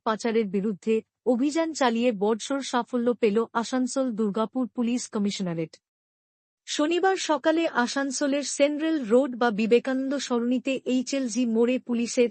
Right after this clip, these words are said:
এই অভিযান হয়। আসানসোল দুর্গাপুর পুলিশ কমিশনারেটের গোয়েন্দা বিভাগ বা ডিডি এবং আসানসোল উত্তর থানার যৌথ অভিযানে ওই বাস থেকে সাড়ে ষোলো কেজি গাঁজা উদ্ধার করা হয়েছে।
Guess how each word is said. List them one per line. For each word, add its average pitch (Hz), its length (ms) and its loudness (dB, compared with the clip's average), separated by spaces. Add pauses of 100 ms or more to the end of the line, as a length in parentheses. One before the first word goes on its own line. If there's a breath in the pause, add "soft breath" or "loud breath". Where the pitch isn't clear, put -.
(100)
এই 220 180 0
অভিযান 202 500 0
হয়। 175 300 -6 (920)
আসানসোল 370 600 2
দুর্গাপুর 285 580 2
পুলিশ 262 400 0
কমিশনারেটের 233 760 2
গোয়েন্দা 226 420 2
বিভাগ 214 420 0
বা 185 200 0
ডিডি 202 400 -2 (120)
এবং 226 360 0
আসানসোল 311 580 -2 (100)
উত্তর 254 420 -2
থানার 240 400 0
যৌথ 220 360 0 (100)
অভিযানে 226 560 2 (100)
ওই 269 160 2
বাস 269 280 -4
থেকে 254 260 -2
সাড়ে 220 360 0
ষোলো 240 320 2
কেজি 226 320 0
গাঁজা 196 360 0
উদ্ধার 208 440 -2
করা 180 240 0
হয়েছে। 175 440 -4